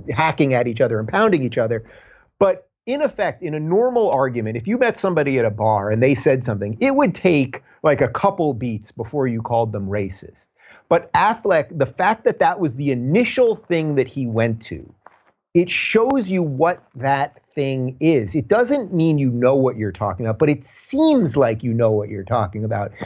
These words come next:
And unfortunately, for a huge swath of the American population, but I know you guys are dealing with this in the U K, and it's a, and it's a worldwide phenomenon, actually, acting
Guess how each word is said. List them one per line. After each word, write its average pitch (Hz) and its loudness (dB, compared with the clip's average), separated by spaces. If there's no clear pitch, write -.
And 185 4
unfortunately, 180 0
for 143 2
a 120 0
huge 220 0
swath 151 -2
of 123 0
the 127 2
American 139 0
population, 117 -2
but 131 4
I 120 2
know 165 2
you 143 -4
guys 139 0
are 113 -6
dealing 113 -6
with 113 -6
this 123 -10
in 113 -8
the 107 -4
U 117 -2
K, 117 2
and 135 2
it's 123 -2
a, 143 2
and 139 0
it's 131 0
a 131 4
worldwide 127 0
phenomenon, 147 2
actually, 107 -8
acting 160 0